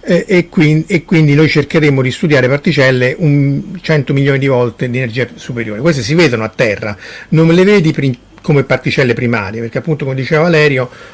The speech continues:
per andare in orbita e fare un rivelatore talmente grande da avere una statistica sufficiente per vedere queste particelle, boh, ci vorrebbe, ma neanche le cose alla Star Trek.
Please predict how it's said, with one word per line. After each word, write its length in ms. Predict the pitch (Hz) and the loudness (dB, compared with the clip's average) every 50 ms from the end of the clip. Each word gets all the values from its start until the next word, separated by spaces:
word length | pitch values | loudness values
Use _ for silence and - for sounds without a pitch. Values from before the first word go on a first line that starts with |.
| - - - - - - | -20 -20 -20 -20 -14 -2
per 140 | - 147 | 0 0
andare 300 | 123 127 131 139 143 151 | 0 0 0 0 0 2
in 100 | 151 160 | 2 2
orbita 300 | 160 151 135 127 127 123 | 2 2 2 0 -2 -4
e 20 | 117 | -4
fare 120 | - - 139 | -2 -2 -2
un 60 | 127 131 | -2 0
rivelatore 360 | 135 139 143 147 151 147 135 | 0 0 0 2 2 0 0
talmente 500 | 123 127 131 151 151 147 139 127 - 143 | 0 -2 -4 -4 -4 -4 -4 -2 -2 -2
grande 420 | 131 147 156 147 131 123 120 120 113 | 0 0 0 0 0 0 -2 -2 -2
da 80 | 120 120 | -4 -4
avere 220 | 120 151 147 139 | -2 -2 -2 -2
una 80 | 135 - | -4 -6
statistica 480 | - - 135 131 151 139 - - 143 | -6 -8 -8 -6 -6 -6 -4 -4 -4
sufficiente 680 | 120 - 139 - - 151 131 - 165 156 139 120 - 139 | -4 -4 -10 -8 -6 -4 -2 0 0 0 0 -2 -4 -8
per 100 | 117 113 113 | -8 -8 -6
vedere 200 | 135 143 131 131 | -4 -4 -4 -4
queste 260 | 123 117 - - 135 | -6 -6 -6 -6 -4
particelle, 720 | 135 139 - - 147 131 131 123 123 123 113 110 113 113 | -4 -4 -4 -4 -2 0 0 0 0 0 -2 -4 -4 -4
boh, 240 | 110 107 98 92 - _ | -6 -8 -8 -10 -10 _
ci 120 | - - 127 | -14 -12 -10
vorrebbe, 640 | 113 113 110 - 120 117 117 117 113 113 113 110 - - - - - - - - - - | -10 -10 -10 -10 -12 -10 -8 -8 -8 -8 -8 -10 -14 -20 -20 -20 -20 -20 -20 -20 -14 -8
ma 120 | - 131 | -6 -4
neanche 460 | 120 123 135 131 135 127 110 - - 123 | -2 -2 0 0 0 -2 -2 -4 -4 -4
le 80 | 113 113 | -4 -2
cose 240 | 120 113 107 - | -2 -4 -4 -4
alla 160 | 113 107 104 95 | -8 -8 -8 -10
Star 180 | - - 107 | -10 -14 -14
Trek. 500 | - - 113 107 92 - - - - 107 | -14 -12 -12 -12 -12 -12 -14 -18 -20 -20